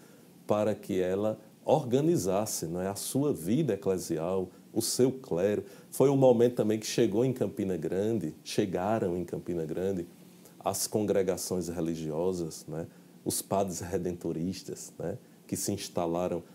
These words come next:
ali em Bodocongó, os padres deonianos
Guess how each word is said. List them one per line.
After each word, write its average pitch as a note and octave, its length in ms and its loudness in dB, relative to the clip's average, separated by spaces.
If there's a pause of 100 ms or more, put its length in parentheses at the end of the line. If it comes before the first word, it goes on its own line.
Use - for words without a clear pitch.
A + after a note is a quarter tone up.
(240)
ali F2+ 540 0
em F#2+ 160 -2
Bodocongó, E2 880 0 (420)
os - 220 -2
padres G#2 720 2 (1040)
deonianos F#2+ 1200 4